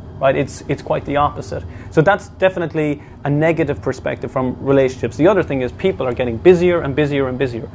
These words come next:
Your phone is there, my phone is here, your phone is there. It's within twelve inches of your hand. And nobody is waiting for a phone call from themselves. Nobody's waiting for a text message from themselves.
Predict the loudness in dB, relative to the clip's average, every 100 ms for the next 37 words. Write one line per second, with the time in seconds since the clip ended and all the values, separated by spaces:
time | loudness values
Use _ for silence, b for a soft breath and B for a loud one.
0 | B 4 6 6 2 2 0 0 0 -2
1 | B 2 2 4 2 0 0 0 2 2
2 | B B 4 4 4 2 0 0 2 2
3 | 0 -2 0 0 0 4 4 4 0 -2
4 | -2 -4 -4 -4 -4 -6 -6 -12 B B
5 | B B B 2 6 8 6 4 0 0
6 | 2 0 0 -4 -8 B B -4 2 4
7 | 4 -2 -4 -2 2 2 6 4 4 0
8 | -2 2 2 2 -4 -12 -2 4 6 6
9 | 4 2 2 -2 2 0 0 0 -2 0
10 | 0 2 2 2 2 2